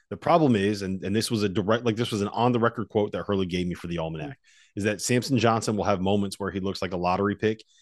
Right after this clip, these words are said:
Speaker 1: and then he'll go twenty minutes where you don't even realize that he's actually still on the floor in practice, right?
Speaker 2: Mm-hmm.
Speaker 1: Like, I think it's the,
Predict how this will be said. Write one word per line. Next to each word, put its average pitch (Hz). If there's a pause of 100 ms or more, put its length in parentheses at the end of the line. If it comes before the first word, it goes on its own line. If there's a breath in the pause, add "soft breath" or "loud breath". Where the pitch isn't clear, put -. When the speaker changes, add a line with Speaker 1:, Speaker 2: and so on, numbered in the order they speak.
(120)
Speaker 1:
and 101
then 101
he'll 101
go 101
twenty 104
minutes 98
where 92
you 92
don't 95
even 90
realize 85
that 82
he's 82
actually 87
still 85
on 82
the 82
floor 73
in -
practice, -
right? 90
Speaker 2:
Mm-hmm. 85
Speaker 1:
Like, 92
I 95
think 110
it's -
the, 92